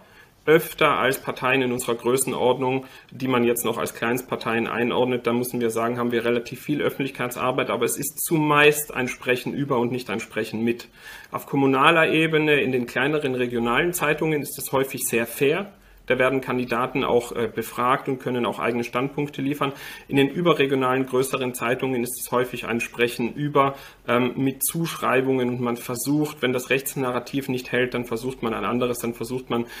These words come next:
esoterisch oder wissenschaftsfern oder eben Querdenker muss immer in der Überschrift auch dabei stehen. Das ist ganz wichtig für die meisten Medienhäuser. Ähm, in aller Regel kann man das noch ertragen. Es gibt einzelne Ausreißer, beispielsweise auch in Niedersachsen, wo man dann klar sagt, die Partei wäre rechtsextrem und antisemitisch. Dagegen gehen wir natürlich juristisch vor, weil es,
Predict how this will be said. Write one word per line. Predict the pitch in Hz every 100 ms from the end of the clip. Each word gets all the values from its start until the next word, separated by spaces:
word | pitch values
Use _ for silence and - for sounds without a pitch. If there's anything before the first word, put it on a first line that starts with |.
| -
esoterisch | - 120 123 135 123 127 110 -
oder | 120 113 113
wissenschaftsfern | 117 120 - 117 - - 113 117 123
oder | 92 127 98
eben | 135 135
Querdenker | - 123 127 135 131
muss | 131 156 160
immer | - 180 165
in | 139
der | 123
Überschrift | 131 139 131 120 -
auch | 113
dabei | 117 104 113 131
stehen. | 135 139 131
Das | 120
ist | 120 -
ganz | 113 117
wichtig | 139 143 - - - - -
für | -
die |
meisten | 127 123 123 131
Medienhäuser. | 127 135 127 127 131 127 - - - - _ -
Ähm, | 127 135 139 131
in | - 135
aller | 131 156
Regel | 139 139 139
kann | 135 135
man | 131
das | 120 120
noch | 120 117
ertragen. | 90 - 123 135 131
Es | 98
gibt | - - -
einzelne | 104 123 - 117 113
Ausreißer, | - 120 135 - 117 123 123
beispielsweise | 120 113 - 120 - 110 113 95
auch | 104
in | 113
Niedersachsen, | 117 120 113 117 117 - 120 117
wo |
man | 113 120
dann | 113 117
klar | - 110
sagt, | 113 113
die | -
Partei | 113 - 113
wäre | 113 110 110
rechtsextrem | 110 - - - 110 - - 110
und | 110 110
antisemitisch. | 110 117 113 113 113 117 117
Dagegen | - 117 120 117
gehen | 113 117
wir | 117
natürlich | 113 - 113
juristisch | 110 113 - 117
vor, | - 113
weil | 113
es, | 113 -